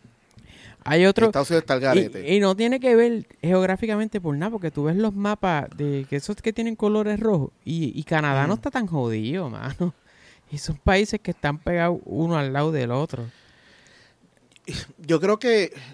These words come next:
Speaker 2: el, los países que lo cogen más en serio, y no tanto que en el punto de la histeria, sino de que, mira, vamos a trabajarlo de una manera más seria.
Speaker 1: Y pa' seguir.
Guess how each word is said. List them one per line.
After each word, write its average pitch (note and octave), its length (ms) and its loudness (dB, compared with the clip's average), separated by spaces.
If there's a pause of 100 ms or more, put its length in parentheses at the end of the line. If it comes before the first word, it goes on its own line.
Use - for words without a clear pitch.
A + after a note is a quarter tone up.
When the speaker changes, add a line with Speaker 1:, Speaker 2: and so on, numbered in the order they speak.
(320)
Speaker 2:
el, D3 500 -4
los D3 200 -2
países D3+ 600 0
que F3+ 240 -4
lo D#3 140 0
cogen F#3+ 480 -6
más D3+ 260 -6
en F3 120 -8
serio, B2 540 -2 (640)
y C#3 120 -6
no C3+ 140 -2
tanto E3+ 380 -2
que F3 100 -4
en D#3 120 -4
el C#3 140 -4
punto D3+ 420 -2
de E3 60 0
la D#3+ 60 0
histeria, A#2+ 680 -2
sino A#2+ 320 -10
de A2+ 140 -8
que, A2 180 -10
mira, A#2+ 280 -8
vamos A#2 200 -8
a - 20 -14
trabajarlo C3+ 480 -4
de C#3 60 -2
una C3+ 120 -4
manera B2+ 300 -4
más C#3+ 160 -8
seria. C#3 380 -2
Speaker 1:
Y - 40 -14
pa' C3 160 -6
seguir. C#3 400 -6